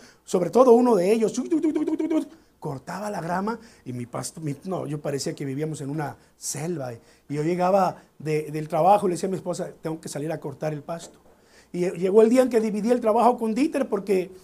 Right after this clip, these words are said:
pues, ya uno va creciendo, ¿verdad? Y la espalda no es la misma. Entonces,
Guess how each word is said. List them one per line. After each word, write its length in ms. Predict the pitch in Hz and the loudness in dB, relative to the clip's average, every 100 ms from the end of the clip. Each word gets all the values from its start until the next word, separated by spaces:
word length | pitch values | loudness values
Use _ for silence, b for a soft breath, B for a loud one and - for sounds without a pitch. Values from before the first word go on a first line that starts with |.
| b b - | b b -8
pues, 160 | 165 | -4
ya 100 | 170 | 0
uno 160 | 190 214 | 2 4
va 160 | 208 | 2
creciendo, 640 | 196 196 - 190 240 247 165 | 2 -4 -2 -2 0 2 2
¿verdad? 300 | 156 185 226 | 2 2 2
Y 220 | 151 123 b b b | -2 -8 b b b
la 140 | 147 | -6
espalda 460 | 135 - 151 170 185 | -6 -4 -4 0 0
no 140 | 165 | -2
es 60 | 165 | -4
la 120 | 156 | -4
misma. 420 | 170 214 - 147 | -4 -6 -6 -14
Entonces, 500 | 127 160 156 151 - | -14 -8 -6 -8 -10